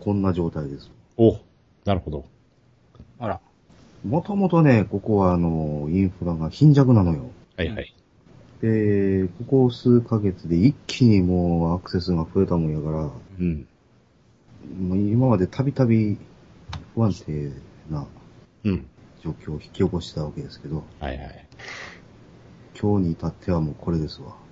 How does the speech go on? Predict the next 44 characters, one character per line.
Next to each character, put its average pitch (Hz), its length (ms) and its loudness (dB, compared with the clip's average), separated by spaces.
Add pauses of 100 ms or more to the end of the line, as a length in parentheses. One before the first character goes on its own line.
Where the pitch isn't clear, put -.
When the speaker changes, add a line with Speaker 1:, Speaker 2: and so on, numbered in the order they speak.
(140)
Speaker 2:
う 85 60 -4
ん。 71 340 -6 (360)
Speaker 1:
え 82 40 -14
ー、 82 140 -6
申 117 160 6
し - 80 0
訳 113 160 4
あ 107 60 6
り 104 60 4
ま 98 120 2
せ 104 100 2
ん 92 60 2
が 80 100 0
っ 78 60 -6
て - 120 -8
い 80 160 -2
う 78 40 -6 (100)
こ 87 80 -2
の 82 80 0
森 82 520 -2
行 85 200 -6
ね、 76 220 -6 (280)
Speaker 2:
う 92 60 -2
ん。 90 40 0 (480)
Speaker 1:
一 - 60 -20 (120)
個 143 100 2
も 101 260 4
申 104 80 -2
し - 60 -4
訳 92 240 0
な、 90 140 0 (600)
な 95 120 -2
さ、 92 160 -6 (260)
な 92 180 0
く 95 160 -2
っ - 20 0
ぽ - 180 -16
く 101 120 -2
な 87 140 2
い 98 60 4
ん 85 100 2
で 69 100 -12
す - 120 -14
け - 60 -20